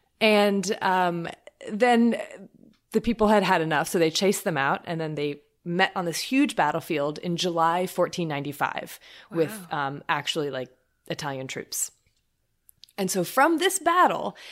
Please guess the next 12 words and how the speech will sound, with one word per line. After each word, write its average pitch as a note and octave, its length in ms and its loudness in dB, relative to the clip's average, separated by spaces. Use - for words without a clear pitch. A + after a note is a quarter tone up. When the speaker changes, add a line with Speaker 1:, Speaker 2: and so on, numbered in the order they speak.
Speaker 1:
is G#3+ 160 0
when G#3 260 2
we B3+ 200 0
get F3 460 -2
the F#3 120 -2
first B3 480 -2
known F#3+ 400 4
descriptions E3+ 640 -4
of E3 160 -6
syphilis. - 680 -2
Speaker 2:
Huh. G4+ 220 -4
Speaker 1:
Quote, - 600 -2